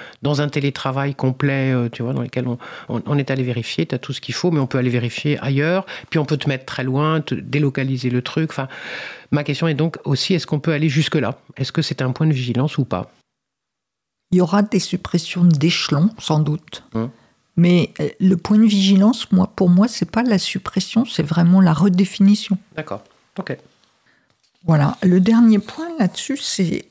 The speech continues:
Speaker 2: euh, ce que tu disais, c'est-à-dire le brouillage de la frontière entre l'espace privé et l'espace de travail. Parce que là, il y a eu beaucoup d'études au début, euh, dans, dans les années, euh,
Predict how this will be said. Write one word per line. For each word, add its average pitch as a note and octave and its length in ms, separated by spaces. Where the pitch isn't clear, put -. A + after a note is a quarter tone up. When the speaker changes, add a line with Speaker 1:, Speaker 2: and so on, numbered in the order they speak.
Speaker 2:
euh, - 80
ce - 120
que E3+ 100
tu - 180
disais, E3 440
c'est-à-dire D#3+ 440
le D3+ 120
brouillage F#3 520
de E3 80
la D#3 140
frontière G3 640
entre D#3+ 260
l'espace - 600
privé F3 500
et E3 80
l'espace E3 460
de E3 100
travail. D#3 460
Parce - 180
que F#3 100
là, G3 400
il E3 80
y D#3+ 40
a D#3+ 80
eu F#3+ 80
beaucoup D4 320
d'études A#3+ 500
au F#3 60
début, F#3+ 680
euh, C#3+ 100
dans, C3+ 380
dans C#3 220
les C3+ 280
années, D3 460
euh, - 220